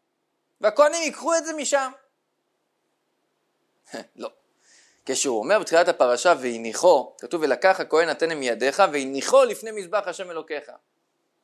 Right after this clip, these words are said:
אז כבר כתוב "והניחו", הרי הנחה אמור. אני, אה, מה אני מקיים? מה שכתוב אחר כך, "והנחתו לפני השם אלוקיך", זאת תנופה. כך דעתו של רבי יהודה.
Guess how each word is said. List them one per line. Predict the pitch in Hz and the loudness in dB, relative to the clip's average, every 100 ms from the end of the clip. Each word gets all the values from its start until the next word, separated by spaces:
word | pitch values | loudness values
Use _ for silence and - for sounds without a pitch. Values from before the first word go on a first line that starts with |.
| _ - | _ -20
אז | - | -6
כבר | 147 | -4
כתוב | - - 294 277 | -2 -2 -2 0
"והניחו", | 214 151 117 107 - | -2 -4 -6 -10 -8
הרי | 120 131 | -4 2
הנחה | 175 185 170 220 208 | 2 2 2 2 2
אמור. | 247 285 127 - _ _ - - | 4 2 0 -12 _ _ -20 -20
אני, | 95 | -6
אה, | 139 170 | 2 4
מה | 156 165 | 4 2
אני | 165 | 0
מקיים? | 147 131 120 170 175 170 151 127 _ _ | -6 -4 2 8 8 8 6 -2 _ _
מה | 151 | -8
שכתוב | - 160 165 | -4 -2 2
אחר | 151 170 185 | 2 6 4
כך, | 185 180 151 135 | 4 6 6 4
"והנחתו | 135 135 127 - 190 | -6 -6 -6 2 2
לפני | 151 170 | 2 -4
השם | 180 175 202 | -4 -2 0
אלוקיך", | 226 220 220 220 294 269 - _ _ _ _ - | 0 4 2 6 6 6 2 _ _ _ _ -6
זאת | 139 254 254 | 2 2 2
תנופה. | 294 - 302 294 - - _ _ _ _ - | -6 2 4 4 2 -8 _ _ _ _ -8
כך | 214 | -2
דעתו | 208 226 233 | 0 0 0
של | 220 226 | -6 -6
רבי | 208 | -4
יהודה. | 214 208 185 | -6 -4 -6